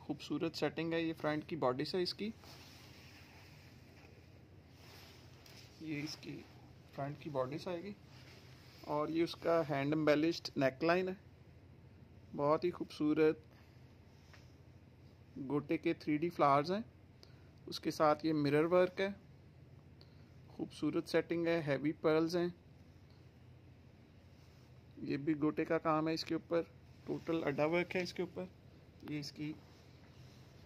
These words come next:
neckline आ जाएगी। वैसे ये इसकी back side है front yoke की, इसमें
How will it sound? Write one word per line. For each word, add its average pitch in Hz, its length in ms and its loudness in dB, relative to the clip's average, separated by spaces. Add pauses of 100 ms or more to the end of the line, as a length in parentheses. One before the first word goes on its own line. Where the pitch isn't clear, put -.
(320)
neckline 160 460 -4
आ 175 80 -2
जाएगी। 185 300 -6 (960)
वैसे 175 340 0
ये 180 60 6
इसकी 175 300 -4 (2500)
back 139 280 4
side 190 260 2
है 208 80 0 (880)
front 151 300 0
yoke 156 240 2
की, 180 180 -6 (1200)
इसमें 156 380 -2